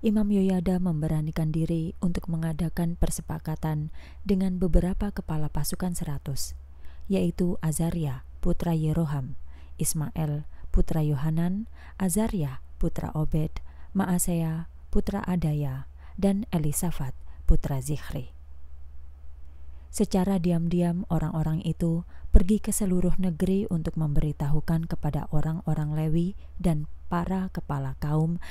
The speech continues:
mengenai rencana Imam Yoyada dan mengundang mereka datang ke Yerusalem. Mereka datang dan bersumpah untuk mendukung raja yang sangat muda itu, yang masih berada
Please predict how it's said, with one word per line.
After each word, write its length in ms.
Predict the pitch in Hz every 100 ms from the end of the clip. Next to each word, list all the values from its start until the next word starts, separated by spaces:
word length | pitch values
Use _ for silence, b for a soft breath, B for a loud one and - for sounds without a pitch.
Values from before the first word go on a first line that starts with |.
| B B
mengenai 640 | 208 208 208 202 202 220 214
rencana 480 | 208 202 214 233 247
Imam 240 | 175 143
Yoyada 640 | 143 151 156 160 143 - - B B B
dan 240 | 208 214 214
mengundang 480 | 220 220 208 208 208
mereka 640 | 175 151 - 151 147 156 b b
datang 400 | 190 190 190 175
ke 160 | 147 143
Yerusalem. 560 | - 143 131 131 - 139 - - - - b b b b
Mereka 320 | 190 180 - 165
datang 400 | 160 - 160 156
dan 160 | 147
bersumpah 640 | 143 - - 151 - 147 -
untuk 240 | - 170 170
mendukung 640 | 165 160 156 175 202 185
raja 240 | 185 185 196
yang 240 | 180 143
sangat 320 | - 139 135
muda 240 | 151 151 151
itu, 320 | 151 - 139 131 B B B -
yang 240 | 202 185
masih 320 | 160 139 143 -
berada 640 | - - 147 143 147 147